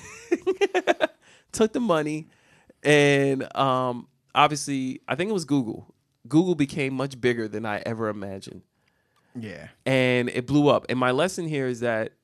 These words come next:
Speaker 1: if you have money, whatever is, like, extra that your discretionary money, and I don't care how young you are,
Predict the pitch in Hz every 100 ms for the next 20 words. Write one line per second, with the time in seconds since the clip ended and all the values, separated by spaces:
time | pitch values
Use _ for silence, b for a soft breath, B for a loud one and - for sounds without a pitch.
0 | _ _ _ _ _ _ _ _ _ -
1 | - 143 139 143 170 202 185 151 143 110
2 | 110 131 175 160 139 - 127 - 117 107
3 | 95 104 110 - 123 - 123 123 - -
4 | 123 127 127 117 - 120 139 139 123 127
5 | 123 113 131 135 135 139